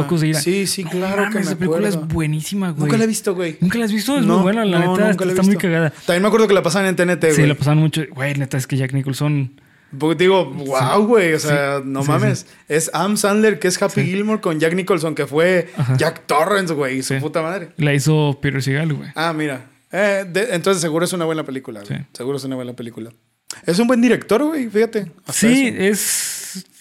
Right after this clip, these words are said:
Speaker 1: es director así como de comedia. Entonces
Speaker 2: Sí,
Speaker 1: es
Speaker 2: se
Speaker 1: como
Speaker 2: nota, se nota.
Speaker 1: eh, así como chido.
Speaker 2: Es un director que te resuelve
Speaker 1: Sí.
Speaker 2: bien la comedia, ¿no?
Speaker 1: Sí.
Speaker 2: Que te lleva, que te entrega bien la
Speaker 1: Exacto,
Speaker 2: comedia.
Speaker 1: exacto, güey.
Speaker 2: Te entrega bien la
Speaker 1: Sí.
Speaker 2: comedia.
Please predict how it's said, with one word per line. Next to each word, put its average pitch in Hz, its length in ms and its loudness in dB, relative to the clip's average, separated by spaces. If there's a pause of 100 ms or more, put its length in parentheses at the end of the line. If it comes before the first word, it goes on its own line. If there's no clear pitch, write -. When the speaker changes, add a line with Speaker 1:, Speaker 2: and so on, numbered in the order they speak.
Speaker 1:
es 208 180 2
director 240 440 2
así 226 160 -2
como 240 240 0
de 156 160 0
comedia. 135 640 -4
Entonces 151 380 -2
Speaker 2:
Sí, - 100 2
Speaker 1:
es 147 80 2
Speaker 2:
se 202 80 -4
Speaker 1:
como 180 120 0
Speaker 2:
nota, 147 320 -2
se 135 100 -8
nota. 135 200 -14 (420)
Speaker 1:
eh, 202 180 -2 (240)
así 147 140 -4
como 147 140 -2
chido. 143 360 0
Speaker 2:
Es - 100 -18
un 208 80 2
director 196 420 2
que 220 100 2
te 202 220 0
resuelve 180 460 2
Speaker 1:
Sí. 196 40 4
Speaker 2:
bien 196 260 -2
la 196 140 0
comedia, 135 540 -4
¿no? 147 140 -8
Speaker 1:
Sí. - 40 -4
Speaker 2:
Que 180 80 2
te 147 160 2
lleva, 160 320 2
que - 80 -6
te 165 140 -2
entrega 180 480 0
bien 151 200 2
la 151 120 2
Speaker 1:
Exacto, 143 380 0
Speaker 2:
comedia. 131 160 -8
Speaker 1:
exacto, 135 320 -6
güey. 139 40 -8
Speaker 2:
Te 139 60 -8
entrega 143 300 -2
bien 156 180 0
la 156 60 -2
Speaker 1:
Sí. 139 80 0
Speaker 2:
comedia. 123 360 -4